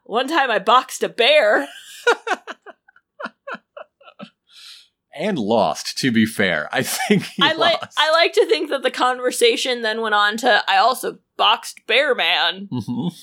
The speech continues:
Speaker 2: Let me tell you how me and that, uh, star running back met.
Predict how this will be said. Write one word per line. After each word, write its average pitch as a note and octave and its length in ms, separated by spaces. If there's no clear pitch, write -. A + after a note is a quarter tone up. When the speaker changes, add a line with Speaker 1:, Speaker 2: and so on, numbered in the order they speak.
Speaker 2:
Let G#3+ 200
me C#4 100
tell F#3 260
you F3 180
how C#3+ 200
me C#3 360
and A#2+ 120
that, A#2 240
uh, G2 220
star B2 460
running A2 320
back F#2+ 280
met. F#2+ 380